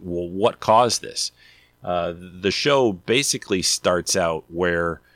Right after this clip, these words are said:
uh, the main character, uh, Rick Grimes, uh, who's a, who's a sheriff, he's a, he's a lawman. Um,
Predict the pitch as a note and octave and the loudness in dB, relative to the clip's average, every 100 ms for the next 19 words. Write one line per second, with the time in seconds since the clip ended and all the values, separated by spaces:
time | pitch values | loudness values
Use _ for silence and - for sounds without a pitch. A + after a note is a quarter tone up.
0 | _ _ _ _ _ - F2 D#2+ F#2 G#2 | _ _ _ _ _ 2 2 2 0 0
1 | G#2 F2+ - A#2+ A#2 - F2+ E2+ E2+ D#2+ | 0 -2 4 8 6 4 0 0 0 -4
2 | E2 D#2+ D2+ D2+ F#2+ G#2+ - G2 A2 G2+ | -4 -4 -4 -2 2 2 2 2 4 4
3 | F2 E2+ E2 - - D#2+ D2+ F#2 F2+ D#2+ | 2 -2 -4 -4 -2 -6 -4 -4 -2 -2
4 | D2+ - F2 D#2+ C#2+ - A#2+ G#2+ - E2+ | -4 -6 -6 -6 -4 4 6 6 2 -4
5 | D#2+ C#2+ D#2+ D#2+ E2+ F2+ G#2+ A2+ F2 D#2+ | -4 -6 -6 -4 -2 2 2 2 0 -4
6 | - - - _ - E2 D#2+ D2+ | -10 -20 -20 _ -4 0 0 -4